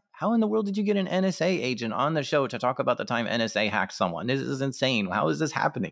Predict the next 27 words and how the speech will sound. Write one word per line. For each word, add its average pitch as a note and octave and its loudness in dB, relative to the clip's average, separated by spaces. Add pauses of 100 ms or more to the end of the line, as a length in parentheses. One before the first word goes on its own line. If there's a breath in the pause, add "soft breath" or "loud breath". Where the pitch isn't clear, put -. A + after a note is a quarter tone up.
Like, C3 0
it C3 -2
becomes B2 2
just, A2 0
like, G2+ 0
a - -2
whole A2 -2
experience A2 -2
in G#2 -4
itself B2 0
to - -10
hear G2 0 (100)
some - 2
of G#2+ 6
these F2+ 0
guests. - -2 (280)
I B2+ 2
mean, C3 4
there's A#2+ 4
a G2+ 4
lot G2 4
of F#2 0
different F#2 -8
ways F2 -2
I F2 -2
get - -10
guests. - -4